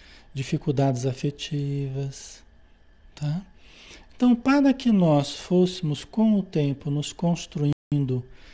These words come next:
de uma forma mais saudável, mais alegre, mais comunicativa,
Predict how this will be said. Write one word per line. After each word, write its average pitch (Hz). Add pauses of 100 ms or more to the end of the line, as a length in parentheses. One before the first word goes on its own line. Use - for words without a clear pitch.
(180)
de 135
uma 135
forma 143
mais 143
saudável, 135
mais 131
alegre, 143
mais 135
comunicativa, 139